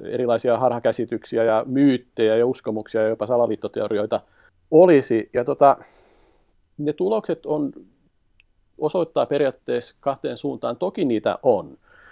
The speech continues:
Ja siinä määrin, kun niitä on, niin ne niin kuin kyllä kumpuaa tällaisesta paikallisesta turhautumisesta. Siellähän ajallisesti kävi vähän niin, että kun,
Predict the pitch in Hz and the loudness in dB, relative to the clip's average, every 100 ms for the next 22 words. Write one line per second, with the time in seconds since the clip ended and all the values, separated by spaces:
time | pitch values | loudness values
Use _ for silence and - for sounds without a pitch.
0 | _ _ _ _ _ _ _ _ _ _ | _ _ _ _ _ _ _ _ _ _
1 | _ 110 117 110 - _ _ _ _ - | _ 0 2 2 -2 _ _ _ _ -2
2 | 170 151 127 113 131 127 131 156 185 160 | 0 2 0 -2 -6 -4 -2 -2 -2 -2
3 | 123 123 135 135 - - - - - 156 | -2 -2 -4 -8 -10 -16 -18 -8 -2 2
4 | 143 - _ _ _ 185 196 147 117 113 | 2 0 _ _ _ 0 0 0 0 0
5 | 110 113 110 107 113 - 110 - _ _ | 2 0 0 -2 -6 -8 -8 -8 _ _
6 | _ _ _ _ 123 120 117 117 113 107 | _ _ _ _ 4 4 2 -4 -6 -6
7 | - 120 139 131 - _ 147 143 151 147 | -4 -2 0 0 -2 _ -6 -4 -4 0
8 | 151 - - 123 120 123 - 85 - - | 0 0 2 2 2 -4 -8 -18 -20 -20
9 | - - _ _ 175 202 175 135 123 - | -20 -20 _ _ 4 6 6 4 0 -2
10 | 113 - _ _ _ _ _ - - _ | -8 -8 _ _ _ _ _ -20 -20 _
11 | 147 147 123 131 131 127 123 143 131 110 | 2 4 0 0 -2 -2 -2 -2 -2 -2
12 | 123 107 - - - 135 135 123 | -4 -6 -8 -14 -4 -2 -2 -4